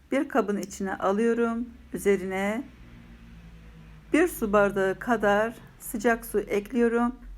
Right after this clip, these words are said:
ve bir çay kaşığı kadar da tuz ekleyerek sumağın ekşisini suya vermesini bekleyeceğim.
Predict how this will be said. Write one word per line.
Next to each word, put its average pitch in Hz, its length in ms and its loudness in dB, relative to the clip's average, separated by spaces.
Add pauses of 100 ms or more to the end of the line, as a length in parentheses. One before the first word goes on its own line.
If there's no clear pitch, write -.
(140)
ve 226 200 6
bir 320 180 -2
çay 220 220 -2
kaşığı 202 420 -4
kadar 185 380 0
da 196 160 -2
tuz 233 220 -4
ekleyerek 220 720 -2 (2000)
sumağın 240 760 2
ekşisini 233 840 -2 (240)
suya 226 380 0
vermesini 196 800 -4 (400)
bekleyeceğim. 208 920 0